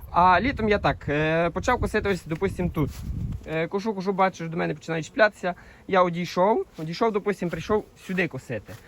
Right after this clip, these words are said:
Почав тут косити, там, допустим, прокосив, там, допустим, метр, пів метра, бачу, до мене чіпляються. Ага, перейшов сюди, все, то есть я пасіку крепко, скажімо, розізлив. Добре, я її не, не дражню до кінця,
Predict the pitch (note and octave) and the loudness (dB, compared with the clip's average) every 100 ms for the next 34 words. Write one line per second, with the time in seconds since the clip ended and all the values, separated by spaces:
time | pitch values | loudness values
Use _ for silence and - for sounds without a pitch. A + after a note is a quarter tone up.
0 | - - - E3 E3+ B3 A#3 F#3 D#3 - | -20 -20 -6 -4 0 0 0 -2 0 0
1 | B2+ - C#3+ C#3 D3 F#3 - - - A3 | 0 -2 -2 0 0 -4 -4 0 0 2
2 | - G3+ B3 A3+ A3+ F#3 A3 G3+ - F#3+ | 2 2 2 2 2 0 0 0 0 0
3 | F3 G3+ A3 G3+ E3+ G#3 A3 G3+ F#3 F#3 | 2 2 0 -2 -4 -2 0 0 2 2
4 | D#3+ C#3+ D#3+ G3 G#3+ F#3+ F#3+ A3 - - | 2 0 2 2 2 0 2 2 2 4
5 | F3 C3+ - F3 E3+ C#3 - - - E3+ | 2 2 0 0 2 0 -4 -20 -2 4
6 | G3+ G3+ A#3 - F#3 D3+ - A3 G3+ G3 | 4 4 0 0 -2 -2 2 2 4 2
7 | F3 F3+ G3 G3 F#3+ F#3 F3+ C#3+ - - | 2 2 2 2 0 -2 -2 -2 -12 -2
8 | E3+ - - E3 C#3 - E3+ E3+ E3 E3 | 2 2 2 0 0 -2 2 2 2 -2
9 | D#3+ B2+ G#2 - - - C#3 F3+ E3 D#3 | -2 -4 -4 -12 -20 -6 4 4 6 2
10 | E3 - - C3+ D#3 F#3 A3+ G#3+ G3 G#3 | 2 -8 -10 4 6 8 6 4 6 6
11 | A#3+ A3 G#3 D#3+ C#3+ B2+ B2 F#2+ | 6 6 4 4 0 -2 -2 -4